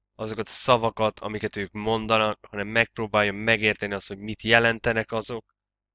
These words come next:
és hogy mit jelentenek a jelek, amikkel ők kommunikálnak, a szimbólumok, a viselkedésük, hogy hogyan keverik a kártyákat, akkor igazából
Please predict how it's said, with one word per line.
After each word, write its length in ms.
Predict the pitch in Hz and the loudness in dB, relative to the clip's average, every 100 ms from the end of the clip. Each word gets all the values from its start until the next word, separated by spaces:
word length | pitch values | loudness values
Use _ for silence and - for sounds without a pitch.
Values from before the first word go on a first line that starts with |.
| _ _ _ | _ _ _
és 100 | - | -14
hogy 100 | 104 | -10
mit 160 | 110 117 | -4 2
jelentenek 460 | 110 101 98 95 | 2 2 -4 -4
a 40 | 95 | -4
jelek, 460 | 98 113 117 113 | 4 4 4 0
amikkel 400 | - 104 - 104 | -6 -8 -6 -4
ők 140 | 98 - | -4 -6
kommunikálnak, 680 | - 113 113 110 113 110 98 | -6 -6 -4 -4 0 0 0
a 40 | |
szimbólumok, 920 | - - 110 107 113 113 110 110 - _ _ _ _ | -6 -6 -6 -2 0 0 -2 -4 -6 _ _ _ _
a 100 | - | -14
viselkedésük, 880 | 98 117 - 117 110 110 104 104 - | -4 -2 4 4 2 -2 -4 -4 -6
hogy 100 | 101 | -8
hogyan 300 | 95 113 107 - | -10 -6 -6 0
keverik 400 | - 120 113 107 | 2 4 2 -2
a 60 | |
kártyákat, 680 | - 113 113 113 117 107 104 - _ _ _ _ | -2 4 6 6 2 0 -2 -8 _ _ _ _
akkor 300 | 110 - 104 | -6 -4 -6
igazából 880 | 120 113 113 110 107 101 98 95 92 | -4 0 0 4 6 4 2 0 -2